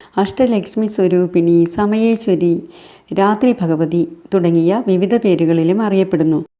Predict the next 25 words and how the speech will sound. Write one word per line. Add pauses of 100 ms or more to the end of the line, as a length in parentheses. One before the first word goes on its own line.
(240)
പൊതുവെ
കഠിനമായ
വ്രതങ്ങളോ
പൂജകളോ
നിഷ്ഠകളോ
കൂടാതെ
തന്നെ
ഭക്തരിൽ
വേഗം
അനുഗ്രഹം
ചൊരിയുന്ന (300)
ഭഗവതിയാണ്
വരാഹി (100)
എന്നാണ്
വിശ്വാസം. (340)
വിഷ്ണുവിൻ്റെ
വരാഹ
അവതാരത്തിൻ്റെ
ശക്തിയായി
വരാഹി
ദേവിയെ (100)
ആരാധിക്കപ്പെടുന്നു. (480)
മഹാലക്ഷ്മിയുടെ
താന്ത്രിക
രൂപമായ